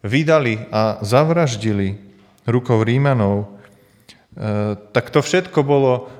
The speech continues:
Božie riadenie k tomu, aby Pán Boh na ňom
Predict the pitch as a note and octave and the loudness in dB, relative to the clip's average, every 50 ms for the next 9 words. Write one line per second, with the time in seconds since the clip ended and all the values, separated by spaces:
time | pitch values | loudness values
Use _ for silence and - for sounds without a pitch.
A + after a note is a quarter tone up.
0 | - - A#2 A2+ D3 F3 D#3+ C#3+ C#3+ B2+ A#2+ B2 A#2+ B2+ B2+ B2+ C3 C3 B2+ A#2+ | -16 -12 -2 0 0 0 2 0 -2 -2 0 0 0 0 0 0 -2 -4 -4 -4
1 | A2+ G#2+ - - - A2 G2+ G#2 A2+ A#2+ B2+ B2 - - _ - - _ _ _ | -6 -8 -8 -10 -6 -4 -4 -2 -2 -4 -6 -8 -10 -18 _ -20 -20 _ _ _
2 | _ _ _ _ _ _ _ _ _ _ - A2 A2 B2 A#2 A#2 A#2+ B2+ C3+ C#3+ | _ _ _ _ _ _ _ _ _ _ -8 -4 -4 -4 -4 0 0 0 0 0
3 | D3+ C#3+ C#3 C#3+ C#3+ C3 G#2+ - - - - - - _ - - - - - - | -2 -2 -2 -2 -2 -2 -6 -12 -20 -20 -20 -20 -20 _ -20 -20 -20 -20 -16 -10
4 | G#2 G#2 A2+ C3+ D3+ D3 A#2 G2+ G2 G2 G2 G2 | -4 -2 -2 0 0 0 -2 -2 -2 -4 -6 -8